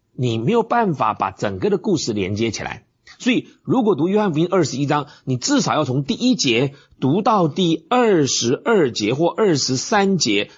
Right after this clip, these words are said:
那这样子才可以把一段圣经读完。你说，“那这样读完要多少时间呢？”我，我想哈，读个几十分钟很正常啦，三十分钟、四十分钟，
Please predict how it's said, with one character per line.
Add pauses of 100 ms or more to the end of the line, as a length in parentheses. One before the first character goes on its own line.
那
这
样
子
才
可
以
把
一
段
圣
经
读
完。 (180)
你
说 (100)
，“那
这
样
读
完
要
多
少
时
间
呢？” (320)
我，
我
想
哈， (360)
读
个
几
十
分
钟 (160)
很
正
常
啦，
三
十
分
钟、 (160)
四
十
分
钟，